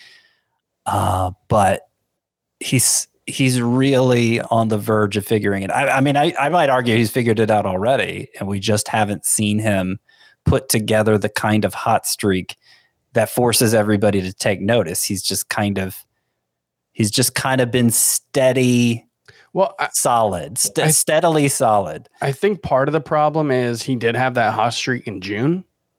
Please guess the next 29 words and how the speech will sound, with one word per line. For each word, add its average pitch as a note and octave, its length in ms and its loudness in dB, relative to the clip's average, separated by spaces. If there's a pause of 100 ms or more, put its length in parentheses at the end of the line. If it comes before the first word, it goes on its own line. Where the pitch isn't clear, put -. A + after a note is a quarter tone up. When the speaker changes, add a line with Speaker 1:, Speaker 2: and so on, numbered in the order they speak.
(340)
Speaker 2:
You C3+ 100 0
know, A#2+ 80 2
he A#2 80 0
had A#2+ 100 0
a G#2 40 -2
Speaker 1:
Mm-hmm. G#2 60 -6
Speaker 2:
nine G#2+ 220 -2
twenty-seven A2+ 560 -2
O G2+ 100 0
P G2+ 160 -8
S G#2+ 220 0
in F#2+ 60 -10
the F#2 60 -8
month F#2+ 200 -4
of A#2 80 -20
June. A#2+ 320 -4 (1000)
And C#3 140 0
he's D3+ 160 2
just E3 160 0
Speaker 1:
Yeah, C3 80 0
Speaker 2:
been E3+ 120 0
Speaker 1:
but D3 40 0
it C#3 60 0
Speaker 2:
right B2+ 80 2
Speaker 1:
wasn't C3 180 0
Speaker 2:
around C3 120 2
Speaker 1:
really C#3 120 2
Speaker 2:
eight C3+ 60 -2
Speaker 1:
like, A#2+ 280 0